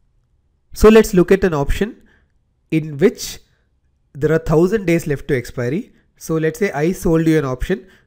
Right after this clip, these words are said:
which has thousand days left in expiry, and let's see how that one goes, right?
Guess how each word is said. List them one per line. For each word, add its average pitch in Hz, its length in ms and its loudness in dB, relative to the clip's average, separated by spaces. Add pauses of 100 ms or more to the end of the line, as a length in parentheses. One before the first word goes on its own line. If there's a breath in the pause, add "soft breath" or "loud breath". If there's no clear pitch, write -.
which 139 180 -4
has 165 140 2
thousand 151 320 0
days 151 180 0
left 135 260 -8
in 135 60 -8
expiry, 160 420 -2
and 208 120 0
let's 175 160 -6
see 185 100 -2
how 147 160 2
that 135 320 -4
one 131 240 -10
goes, 95 300 -14
right? 123 200 -8